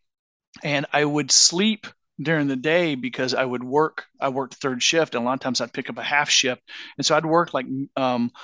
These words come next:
eleven to eleven, and I'd go home and sleep. And one of these days he was in town, and he knew,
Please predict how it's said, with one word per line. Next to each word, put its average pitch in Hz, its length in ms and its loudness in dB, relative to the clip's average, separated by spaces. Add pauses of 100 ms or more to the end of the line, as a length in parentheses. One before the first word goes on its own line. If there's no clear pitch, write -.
(180)
eleven 151 380 2
to 139 140 -2
eleven, 131 340 0
and 117 80 -6
I'd 113 120 -8
go 131 100 -6
home 117 120 -2
and 117 100 -2
sleep. - 300 -2 (480)
And 147 160 -2
one 165 180 6
of 247 80 8
these 214 220 2
days 143 260 0
he 185 180 -2
was 208 180 -2
in 143 120 -4
town, 120 480 -10
and 143 120 -2
he 180 140 4
knew, 127 540 0